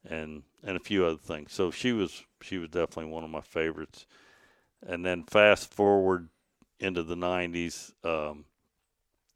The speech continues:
I had a dog named, uh, Molly Ann. She was out of, went back to my old Annie dog on the bottom and out of Naylor, and she was, uh,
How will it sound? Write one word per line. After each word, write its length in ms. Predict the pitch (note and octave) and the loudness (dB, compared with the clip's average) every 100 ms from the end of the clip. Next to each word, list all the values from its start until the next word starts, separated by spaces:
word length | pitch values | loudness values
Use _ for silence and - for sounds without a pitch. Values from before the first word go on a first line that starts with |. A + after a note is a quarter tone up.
| - - _ _ _ _ _ _ _ _ _ - | -20 -20 _ _ _ _ _ _ _ _ _ -6
I 120 | F#2 F#2 | 0 4
had 220 | F#2 E2+ | 4 4
a 60 | |
dog 420 | E2 F#2 F2+ F2+ E2 _ _ - | 4 6 6 4 -2 _ _ -12
named, 460 | F2+ F2 E2+ E2 - | -4 -4 -4 -10 -8
uh, 420 | F2 D#2+ D#2 D#2 D2 _ _ _ _ _ - | -6 -4 -6 -10 -14 _ _ _ _ _ -2
Molly 360 | F#2+ F#2+ F#2 E2+ | 2 4 4 2
Ann. 440 | F2+ F#2 E2+ E2+ | 0 -2 -4 -8
She 220 | - - E2+ | -10 -8 -8
was 180 | D#2+ | -2
out 220 | F2+ E2+ E2 | 2 2 2
of, 320 | D2+ - - _ _ - | -4 -12 -20 _ _ -4
went 180 | G#2 F2 | -2 2
back 220 | F2 - | 2 2
to 80 | E2+ | -4
my 120 | E2 | -2
old 240 | E2 E2 | -2 -2
Annie 300 | E2+ E2+ E2 | -4 -4 -6
dog 340 | D#2+ E2 E2 E2 | -2 0 0 -2
on 120 | E2 | -8
the 80 | E2 | -2
bottom 480 | E2+ E2+ E2+ E2+ | 0 2 0 -4
and 160 | E2 D#2 | -8 -8
out 160 | F2 E2 | -6 -6
of 80 | D#2+ | -6
Naylor, 540 | E2+ F2 E2+ D#2 D#2+ _ _ _ _ _ - | -4 -2 -2 -4 -8 _ _ _ _ _ -10
and 180 | F2 D#2+ | -10 -6
she 280 | - A#2+ | 0 0
was, 420 | A#2 F#2 E2+ - F#2+ | 2 0 0 -2 2
uh, 320 | E2 D#2 | 2 0